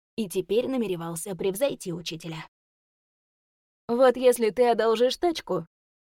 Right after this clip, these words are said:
на месяц, скажем». «Губу закатай», отрезала Яся.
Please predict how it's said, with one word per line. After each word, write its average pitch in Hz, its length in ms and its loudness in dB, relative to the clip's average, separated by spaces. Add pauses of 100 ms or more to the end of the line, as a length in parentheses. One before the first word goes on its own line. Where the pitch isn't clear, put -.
(120)
на 277 180 -4
месяц, 180 420 -4
скажем». 185 560 -8 (800)
«Губу 311 420 6
закатай», 320 560 2 (840)
отрезала 180 520 -8
Яся. 175 460 -6